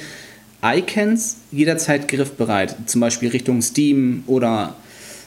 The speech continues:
äh, World of Warcraft, Blizzard. Da sind quasi Icons wie auf dem Desktop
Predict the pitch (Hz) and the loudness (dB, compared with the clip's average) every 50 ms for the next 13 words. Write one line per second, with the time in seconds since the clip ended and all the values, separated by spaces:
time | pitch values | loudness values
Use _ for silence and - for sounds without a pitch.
0 | - _ - 120 113 110 110 123 139 139 135 123 127 139 139 135 135 - 135 120 | -8 _ 2 2 4 4 4 4 4 4 2 2 6 6 6 6 6 4 4 4
1 | 120 117 - - - 131 135 127 127 123 120 120 117 - - - - - 87 - | 4 2 -2 -2 2 2 4 4 6 4 4 2 0 -2 -8 -16 -18 -20 -18 -16
2 | - - - - 131 127 135 135 135 - - 135 131 135 131 - 120 139 156 156 | -16 -14 -2 0 2 4 4 2 2 2 0 2 2 2 2 2 2 2 2 0
3 | - 165 147 143 143 143 151 156 - 143 135 - 139 123 127 131 123 - - - | 2 2 2 2 2 2 2 2 4 2 2 2 2 2 2 2 0 0 0 0
4 | 123 120 - | 0 0 -2